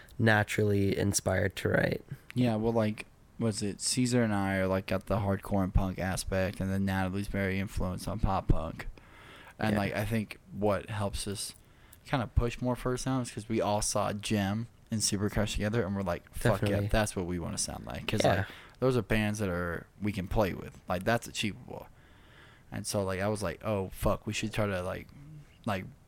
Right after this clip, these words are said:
Speaker 2: push towards that sound, that alt rock, pop rock shit."
Speaker 1: Yeah, I mean, I, I can honestly say Super Crush is probably, like, the number one influence for spinning. De-, definitely,
Speaker 2: You think
Speaker 1: like,
Speaker 2: so?
Speaker 1: uh,
Speaker 2: Really?
Speaker 1: yeah, yeah. For, for my mindset when I wrote that, that little,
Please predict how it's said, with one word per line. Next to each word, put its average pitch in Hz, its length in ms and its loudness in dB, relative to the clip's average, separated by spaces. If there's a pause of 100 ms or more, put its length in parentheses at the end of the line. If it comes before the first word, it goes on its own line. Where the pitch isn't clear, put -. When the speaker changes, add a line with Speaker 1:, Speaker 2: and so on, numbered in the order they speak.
(100)
Speaker 2:
push - 240 4
towards 104 220 2
that 101 200 0
sound, 82 340 -4
that - 100 -6 (180)
alt 107 220 6
rock, 90 380 0 (100)
pop 90 280 0
rock 85 340 -2
shit." - 300 -6 (340)
Speaker 1:
Yeah, 139 140 4
I - 20 4
mean, 135 100 4
I, 120 260 6
I 120 40 4
can 117 180 2
honestly 117 400 4
say 104 380 4
Super 107 380 2
Crush - 300 0
is - 100 -8
probably, 98 280 0
like, 98 320 0 (420)
the 113 80 4
number 117 360 6
one 110 180 4
influence 101 640 2
for 98 400 0 (420)
spinning. 117 540 0 (460)
De-, 110 220 6
definitely, - 460 2
Speaker 2:
You - 60 0
think 131 140 4
Speaker 1:
like, 98 80 4
Speaker 2:
so? - 60 2
Speaker 1:
uh, - 60 0 (480)
Speaker 2:
Really? 143 180 6
Speaker 1:
yeah, 143 140 8
yeah. 110 240 6
For, 117 260 2
for - 140 0
my 131 160 8
mindset 139 460 6
when 131 100 6
I 123 100 6
wrote 113 340 6
that, 127 280 4
that 120 160 4
little, 117 280 4